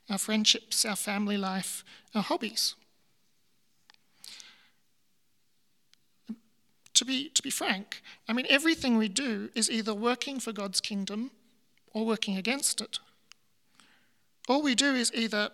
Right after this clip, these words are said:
partnering with Jesus in the work of renewing and healing creation, or it's continuing to the decay and disorder of the world. We are called to do kingdom work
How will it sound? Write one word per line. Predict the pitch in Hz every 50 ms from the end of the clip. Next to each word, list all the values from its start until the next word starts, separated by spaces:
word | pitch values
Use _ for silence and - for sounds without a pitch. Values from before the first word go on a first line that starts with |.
| -
partnering | - 196 196 - - 233 226 233 226 226 233 247 285 330 370
with | 311 214 - -
Jesus | - 220 202 196 185 - 226 254 294 285 - - - - - - - - - - _ - -
in | 214
the | 220 208
work | 226 226 240 233 -
of | 233 202
renewing | 220 214 208 214 233 254 254 233 202 196 190 196 202 - -
and | 208 208 208
healing | 202 - 247 262 254 233 214 202 208 226
creation, | - - 208 208 208 226 233 - - 202 196 214 247 - _ _ _ _ _ _ _ _ _ _ _ _ _ _ _ _ _ _ _ _ _
or | - 226 240
it's | 233 -
continuing | - - 226 226 - 262 254 269 262 233 226 220
to | 208 - 220
the | 208 220
decay | 202 220 214 - - 277 277 214 185 185 196 - - - - - - - - - _ _ _ _ _ _ _ _ _ _ _ _ - -
and | 202 202
disorder | - - - 262 262 240 208 185 180
of | - - -
the | 220 208
world. | 208 226 247 226 226 214 - - - _ _ _ _ _ _ _ _ _ _ _ _ _ _ _ _ _ _ _ _ _ _ _ _ _ _ _ _ _ _ _ _ _ _ _ _ _ _ _ _ _ _ _ _ _ _ _ _ _ _ _ _ - - - -
We | 247 254
are | 262
called | 262 - 285 320 302 - -
to | - -
do | 247 247
kingdom | - - 233 233 226 214 220 202 202
work | 196 190 196 - - - - -